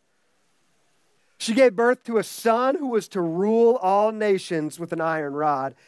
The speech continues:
and her child was snatched away from the dragon and was caught up to God and to his throne. And the woman fled into the wilderness where God had prepared a place to care for her for one thousand two hundred sixty days. Then there was war in heaven.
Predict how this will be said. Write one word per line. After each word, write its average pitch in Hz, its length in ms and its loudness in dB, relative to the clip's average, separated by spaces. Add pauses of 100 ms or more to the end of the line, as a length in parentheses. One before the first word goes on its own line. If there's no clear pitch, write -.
(240)
and 143 140 -8
her 190 120 0
child 185 800 -2 (260)
was 151 140 -4
snatched 196 540 -2
away 190 240 0
from 208 160 -8
the 190 80 -4
dragon 156 500 -2 (220)
and 160 100 -2
was - 100 -4
caught 190 320 2
up 196 140 -2
to 165 100 -12
God 180 520 2
and 185 140 -14
to 170 120 -6
his 151 240 -6
throne. 151 580 -2 (300)
And 156 140 -4
the 165 60 0
woman 233 580 2
fled 208 480 0
into 220 180 -8
the 185 80 2
wilderness 170 580 -2
where 160 120 -6
God 165 280 0
had 156 80 -14
prepared 165 320 -6
a 139 40 -10
place 170 400 -4
to - 80 -20
care 170 260 -4
for 135 160 -12
her 127 260 -4 (300)
for 156 100 -4
one 175 280 -2
thousand 180 520 0
two 190 180 -8
hundred 170 260 -6
sixty - 340 -10
days. 135 560 -4 (880)
Then 185 160 -2
there 190 120 0
was 147 160 -6
war 156 640 0
in 156 160 -4
heaven. 135 360 -6